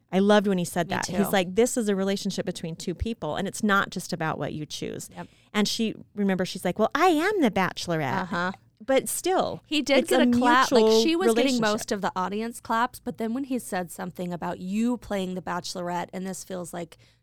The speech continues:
Speaker 2: just a T V show to you and that you're playing this role, he got claps.
Speaker 1: Yeah, 'cause she was a hot mess.
Speaker 2: Mm-hmm.
Speaker 1: But it made me mad.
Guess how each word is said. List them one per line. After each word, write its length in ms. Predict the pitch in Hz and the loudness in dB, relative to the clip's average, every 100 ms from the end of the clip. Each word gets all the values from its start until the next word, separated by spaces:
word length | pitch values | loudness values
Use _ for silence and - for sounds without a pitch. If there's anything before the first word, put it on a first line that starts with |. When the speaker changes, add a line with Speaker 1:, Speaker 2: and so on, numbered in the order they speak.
| _ | _
Speaker 2:
just 220 | 202 190 | -12 -10
a 60 | 190 | -10
T 180 | - 175 | -10 -10
V 160 | 226 | -8
show 240 | 247 240 226 | -6 -6 -6
to 60 | |
you 240 | 220 226 208 | -8 -6 -6
and 100 | 175 | -8
that 60 | |
you're 80 | - | -12
playing 320 | - 196 190 | -12 -10 -10
this 180 | 180 - | -10 -12
role, 520 | 208 208 208 208 202 - _ _ _ _ | -6 -2 -2 -4 -6 -12 _ _ _ _
he 180 | - | -10
got 300 | 226 233 202 | -4 -4 -6
claps. 640 | - 175 185 277 - - 214 | -10 -10 -8 -8 -10 -8 -2
Speaker 1:
Yeah, 300 | 226 143 175 _ - | -2 -4 -10 _ -12
'cause 140 | 214 | -8
she 200 | - 277 | -6 -2
was 160 | 277 233 | -2 -2
a 60 | 156 | -4
hot 360 | - 180 175 | -2 -2 -2
mess. 480 | 170 143 131 - - | -4 -6 -8 -10 -14
Speaker 2:
Mm-hmm. 100 | 196 | -8
Speaker 1:
But 120 | 196 190 | -2 0
it 120 | 220 | 2
made 240 | 262 269 | 0 2
me 100 | 262 | 2
mad. 400 | 220 190 190 202 | 2 2 0 -2